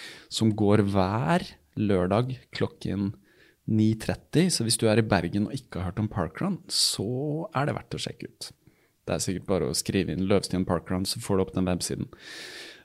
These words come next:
Eh, Parkrun skal vi snakke mer om senere i podcasten. Eh, Oslo Parkrun, som jeg løper innimellom. Tøyen. Det går i Tøyenparken hver lørdag klokken ni tretti.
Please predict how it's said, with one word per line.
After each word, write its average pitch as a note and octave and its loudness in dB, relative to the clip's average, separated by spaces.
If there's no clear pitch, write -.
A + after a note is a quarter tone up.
Eh, A#2+ 10
Parkrun C#3+ 6
skal D3+ 6
vi C3+ 4
snakke C#3 4
mer G#2 8
om A#2 4
senere G2+ 4
i F#2+ -2
podcasten. G#2 2
Eh, A#2+ 0
Oslo G#2+ 0
Parkrun, C3+ 2
som C3 4
jeg A2 4
løper A2 0
innimellom. A2+ 6
Tøyen. B2 4
Det A#2 6
går A2 10
i A2 4
Tøyenparken G#2+ 2
hver A2+ 2
lørdag F#2+ 0
klokken - -2
ni G2 2
tretti. - -10